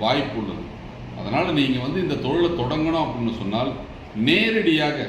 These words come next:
எங்களை வந்து சந்தித்து, எவ்வாறு இந்த தொழிற்சாலை செயல்படுகிறது, இதுல இருக்கக்கூடிய சூட்சமங்கள் என்ன, எப்படி செய்தால் வெற்றி பெறலாம் என்ற விவரங்கள் எல்லாம் கேட்டறிந்து இந்த தொழில்ல உங்களை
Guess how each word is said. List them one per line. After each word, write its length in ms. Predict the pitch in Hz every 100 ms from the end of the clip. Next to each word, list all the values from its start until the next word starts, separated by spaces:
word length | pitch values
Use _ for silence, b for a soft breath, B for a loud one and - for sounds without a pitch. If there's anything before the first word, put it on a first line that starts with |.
| - - - 123
எங்களை 300 | 123 123 117 110
வந்து 180 | 123 123 117
சந்தித்து, 460 | 117 117 117 110 117 117 - - - - 120 160
எவ்வாறு 280 | 208 202 170
இந்த 160 | 151 147
தொழிற்சாலை 440 | 151 151 165 143 127 135
செயல்படுகிறது, 680 | 143 147 139 131 127 120 170 156
இதுல 200 | 135 123
இருக்கக்கூடிய 460 | - 151 139 135 120
சூட்சமங்கள் 600 | 143 143 147 135 127 120 113
என்ன, 120 | 143 147 113
எப்படி 220 | 147 143 135
செய்தால் 300 | 131 131 117
வெற்றி 160 | 120 135
பெறலாம் 320 | 127 135 131
என்ற 140 | 123 110 107
விவரங்கள் 420 | 123 139 123 117
எல்லாம் 240 | 135 131 135
கேட்டறிந்து 680 | 151 - 135 117 107 113 123 - - - - - 120
இந்த 280 | 175 185 165 113
தொழில்ல 340 | 113 110 110 131 - 113
உங்களை 320 | 113 110 139